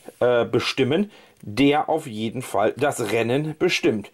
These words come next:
Ist der nächste Spieler dran und legt der noch eine Karte, ja, dann darf der natürlich gegebenenfalls das Auto bestimmen, aber es muss natürlich dieses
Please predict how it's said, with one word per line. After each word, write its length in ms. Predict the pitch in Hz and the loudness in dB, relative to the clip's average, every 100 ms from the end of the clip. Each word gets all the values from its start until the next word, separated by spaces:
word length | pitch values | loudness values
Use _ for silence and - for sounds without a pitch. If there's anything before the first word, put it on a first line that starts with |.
| _ _ _ _ _ _ _ _ _ _ - | _ _ _ _ _ _ _ _ _ _ -2
Ist 200 | 185 170 | 0 2
der 120 | 143 | 2
nächste 440 | 135 147 139 - 214 | 2 0 0 0 -2
Spieler 360 | - 220 226 | -2 0 0
dran 340 | 208 233 262 - _ - | 0 -2 -2 -6 _ -2
und 320 | 170 147 - - - | 2 2 0 -10 0
legt 360 | 123 127 - 202 | 2 2 2 0
der 180 | 311 | 0
noch 160 | 294 - | 0 0
eine 280 | 131 127 113 | 0 0 -2
Karte, 540 | - 117 104 - - - - - | -2 0 0 2 0 -4 -20 -4
ja, 140 | 175 123 | 0 2
dann 140 | 113 | 4
darf 260 | 156 170 - | 2 0 0
der 240 | 139 123 | 2 4
natürlich 640 | 110 98 - 113 98 - - | 2 -4 -4 -4 -4 -8 -12
gegebenenfalls 760 | 127 110 123 101 117 - 117 - | -10 -4 -2 -2 -2 -2 -2 -2
das 220 | - - | -6 -2
Auto 360 | 123 110 123 - - - - | 0 2 0 -4 -6 -20 -2
bestimmen, 500 | 120 - 131 170 202 - - - | 0 2 2 2 0 -6 -8 -2
aber 300 | 139 175 180 | 0 2 0
es 120 | 180 | 0
muss 220 | 170 - | -2 0
natürlich 400 | 170 170 170 175 | 0 2 2 2
dieses 640 | 120 113 156 170 185 185 | -6 -4 -2 2 4 4